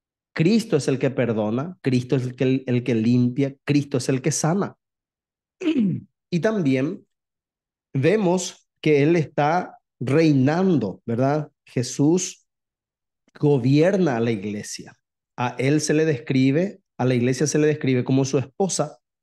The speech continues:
<clears throat> como su cuerpo, y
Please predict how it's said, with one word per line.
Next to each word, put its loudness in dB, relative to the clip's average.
<clears throat> 2
como 4
su -4
cuerpo, 0
y 2